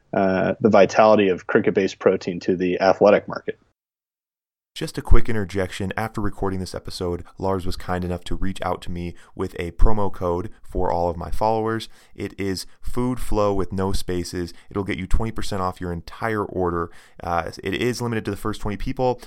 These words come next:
Speaker 2: so if you're interested in some cricket powder or some cricket protein bars, be sure to head over to their website right now, lithic nutrition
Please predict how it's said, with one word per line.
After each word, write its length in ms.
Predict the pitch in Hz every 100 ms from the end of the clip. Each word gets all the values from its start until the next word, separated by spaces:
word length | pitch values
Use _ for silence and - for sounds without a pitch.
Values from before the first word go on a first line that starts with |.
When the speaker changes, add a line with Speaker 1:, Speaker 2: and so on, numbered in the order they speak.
| -
Speaker 2:
so 160 | - 98
if 100 | -
you're 80 |
interested 380 | 113 95 - 110
in 80 | 104
some 180 | - 90
cricket 300 | - 127 -
powder 420 | - 107 107 101
or 140 | 90
some 160 | 87 92
cricket 300 | - 101 -
protein 360 | 123 120 120 107
bars, 320 | 104 104 - -
be 80 | -
sure 220 | - 113
to 80 | 107
head 100 | 101
over 120 | 98
to 40 | 92
their 100 | 92
website 380 | 92 87 95 87
right 280 | 90 98 87
now, 300 | 85 85 - -
lithic 480 | 98 98 104 101 -
nutrition 600 | 92 - 92 - 87